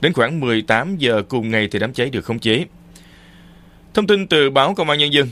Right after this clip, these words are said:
Cơ quan Cảnh sát điều tra Công an tỉnh Bình Dương vừa hoàn tất kết luận điều tra, chuyển hồ sơ sang Viện Kiểm sát Nhân dân, đề nghị truy tố bị can Nguyễn Phương Hằng, sinh năm một nghìn chín trăm bảy mươi mốt, ngụ thành phố Hồ Chí Minh,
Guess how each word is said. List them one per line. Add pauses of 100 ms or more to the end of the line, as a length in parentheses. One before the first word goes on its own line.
Cơ
quan
Cảnh
sát
điều
tra
Công
an
tỉnh
Bình
Dương
vừa
hoàn
tất (140)
kết
luận
điều
tra,
chuyển
hồ
sơ
sang
Viện
Kiểm
sát
Nhân
dân, (320)
đề
nghị
truy
tố
bị
can
Nguyễn
Phương
Hằng,
sinh
năm
một
nghìn
chín
trăm
bảy
mươi
mốt,
ngụ
thành
phố
Hồ
Chí
Minh,